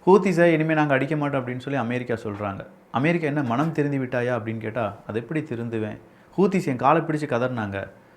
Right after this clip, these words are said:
ஹூத்திஸை நீ விட்டுருங்க அப்படின்னு சொன்னாங்க, அதனால இனிமே நாங்க ஹூத்தி அடிக்க மாட்டோம்" அப்படின்னு சொல்லி டொனால்டு ட்ரம்ப் அவர்கள் சொல்ல, "சார், அதுக்கு ஏதாவது எவிடன்ஸ் இருக்கா? சோர்ஸ் எங்கேருந்து வந்துச்சு?" அப்படின்னு சொல்லி நிருபர்கள் கேட்க,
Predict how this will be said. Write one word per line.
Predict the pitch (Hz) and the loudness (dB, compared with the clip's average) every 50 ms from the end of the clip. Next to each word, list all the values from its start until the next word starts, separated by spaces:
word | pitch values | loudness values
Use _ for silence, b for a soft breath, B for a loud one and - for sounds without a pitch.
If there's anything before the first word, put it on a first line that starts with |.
| B - | B 2
ஹூத்திஸை | 156 170 175 180 170 151 143 | 4 4 4 4 2 2 2
நீ | 139 135 | 2 2
விட்டுருங்க | 131 143 139 143 175 175 170 170 | 0 0 0 0 0 0 2 0
அப்படின்னு | 156 135 131 131 127 - | 0 0 -2 -6 -6 -6
சொன்னாங்க, | 123 113 107 104 104 104 104 110 - B B B B | -6 -6 -6 -6 -4 -6 -6 -6 -8 B B B B
அதனால | 117 117 131 147 165 175 165 | 0 2 2 2 2 2 2
இனிமே | 147 139 135 131 | 0 0 -2 -2
நாங்க | 127 120 117 107 117 131 | -2 -4 -4 -4 -6 -6
ஹூத்தி | 131 - 127 | -4 -2 -2
அடிக்க | 117 117 117 131 | -2 -2 -2 -4
மாட்டோம்" | 120 113 110 107 120 110 101 104 | -6 -6 -8 -8 -8 -8 -8 -8
அப்படின்னு | 107 104 | -8 -8
சொல்லி | 107 120 123 143 | -8 -8 -8 -6
டொனால்டு | 135 117 110 110 113 120 117 107 110 | -6 -6 -4 -4 -4 -4 -4 -4 -4
ட்ரம்ப் | - 107 107 107 | -6 -6 -4 -4
அவர்கள் | 113 107 107 104 101 | -4 -4 -4 -6 -8
சொல்ல, | - - 117 131 139 127 117 - B B B B B B | -8 -8 -6 -6 -6 -6 -8 -12 B B B B B B
"சார், | B - 185 175 | B 2 4 4
அதுக்கு | 156 139 131 123 131 | 4 4 2 2 4
ஏதாவது | 127 151 170 165 151 143 | 6 6 6 6 4 4
எவிடன்ஸ் | 156 170 185 185 165 - | 4 2 2 0 -2 -2
இருக்கா? | 123 120 110 117 113 104 107 - - | -6 -6 -4 -2 -2 -2 -2 -6 -10
சோர்ஸ் | - - - 180 202 190 - 147 | -8 -2 0 2 2 2 0 0
எங்கேருந்து | 139 143 151 147 143 127 | 0 0 0 0 -2 -4
வந்துச்சு?" | 120 117 117 - 123 110 | -4 -4 -4 -4 -6 -6
அப்படின்னு | 113 113 | -6 -6
சொல்லி | 110 110 120 113 110 | -8 -8 -8 -6 -4
நிருபர்கள் | 110 113 123 147 143 139 127 113 113 110 | -4 -2 -2 -2 -2 -2 -2 -4 -6 -6
கேட்க, | 110 127 127 127 135 110 | -6 -8 -8 -6 -8 -8